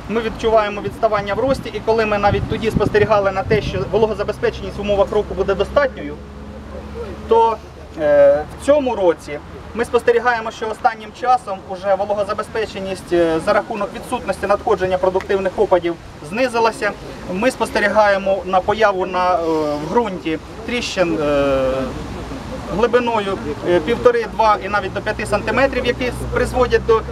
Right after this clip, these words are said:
підвищених втрат вологи. Тому, відповідаючи, підходячи до цього, я хотів би сказати, що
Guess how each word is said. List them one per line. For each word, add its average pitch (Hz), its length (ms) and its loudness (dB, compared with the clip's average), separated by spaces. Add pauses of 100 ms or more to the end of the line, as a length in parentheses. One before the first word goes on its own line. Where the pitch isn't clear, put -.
підвищених 220 580 -2
втрат 208 340 0
вологи. 180 440 4 (340)
Тому, 269 320 4 (680)
відповідаючи, 220 600 2
підходячи 196 520 -2
до 208 100 -2
цього, 254 280 2
я 208 80 2
хотів 214 240 -6
би 226 80 -2
сказати, 202 440 -2
що 190 420 0